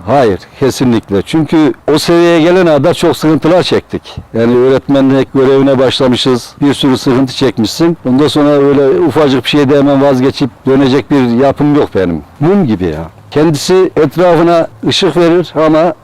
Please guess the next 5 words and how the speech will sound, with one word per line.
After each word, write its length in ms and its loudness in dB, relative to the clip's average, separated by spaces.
her 140 2
geçen 480 0
saniyede 560 0
kendisi 460 -2
eksilir. 460 -2